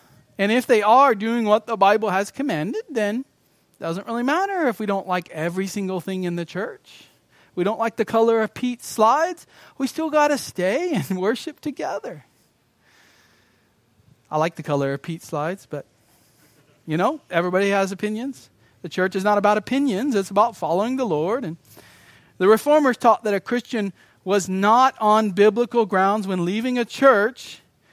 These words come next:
if the word was being preached rightly, if the ordinances were being observed rightly, and church discipline was practiced.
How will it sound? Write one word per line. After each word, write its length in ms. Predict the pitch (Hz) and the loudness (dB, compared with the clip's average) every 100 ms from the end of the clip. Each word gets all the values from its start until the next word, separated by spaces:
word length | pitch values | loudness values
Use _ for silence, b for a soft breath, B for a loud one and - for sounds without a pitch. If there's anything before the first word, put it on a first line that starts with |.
| b b | b b
if 240 | 202 262 - | 6 6 6
the 120 | 277 | 2
word 320 | 254 262 269 | 6 6 6
was 160 | 247 214 | 2 0
being 320 | 247 247 240 | 0 -2 -4
preached 340 | 240 240 - - | -4 -8 -8 -2
rightly, 580 | 190 202 208 190 233 - _ b b | 4 4 2 -6 -8 -10 _ b b
if 180 | 208 233 | 4 4
the 120 | 254 | 2
ordinances 720 | 233 233 262 269 277 - 254 220 | 4 8 8 4 -2 -2 -4 0
were 200 | 220 226 | 2 2
being 360 | 226 247 247 190 | 0 -4 -4 0
observed 800 | 208 196 180 196 247 226 196 | 0 0 -6 0 2 2 0
rightly, 540 | 180 190 190 208 214 214 b b b | -2 0 0 -2 -4 -6 b b b
and 220 | 196 220 | -2 0
church 320 | - 233 220 - | 2 0 0 0
discipline 580 | 220 202 208 214 196 | -2 -2 -4 -4 -2
was 160 | 180 170 | -2 -4
practiced. 720 | - 175 139 - - 123 - | -6 -6 -6 -10 -20 -20 -20